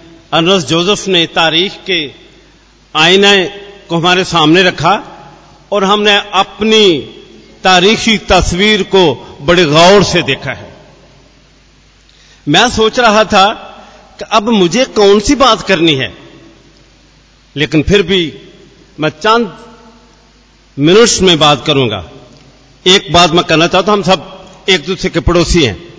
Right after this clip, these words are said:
और फासले के एतबार से भाई नादर मेरे बहुत करीब थे।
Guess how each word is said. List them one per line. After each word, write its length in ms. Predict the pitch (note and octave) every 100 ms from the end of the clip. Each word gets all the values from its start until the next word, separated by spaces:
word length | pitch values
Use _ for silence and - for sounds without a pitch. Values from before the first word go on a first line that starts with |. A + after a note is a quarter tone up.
| - - _ _ _ _ _ _ _ _ _ _ _ _ _ _ _ _ _ -
और 540 | F#3+ G#3+ A#3 A3+ - - - - - _ _ _ _ _ _ _ _ _ _
फासले 520 | - F#3 G3+ A3 B3+ A#3+
के 80 |
एतबार 420 | B3 A3+ G3+ G#3 G#3
से 500 | A#3 G#3 G3+ - - - - - -
भाई 240 | E3+ F#3
नादर 640 | F#3+ F3+ F3 F3+ E3 - - - -
मेरे 220 | E3 D#3+
बहुत 340 | D#3 D3+ D3 -
करीब 320 | A#2+ A2 -
थे। 80 | G2+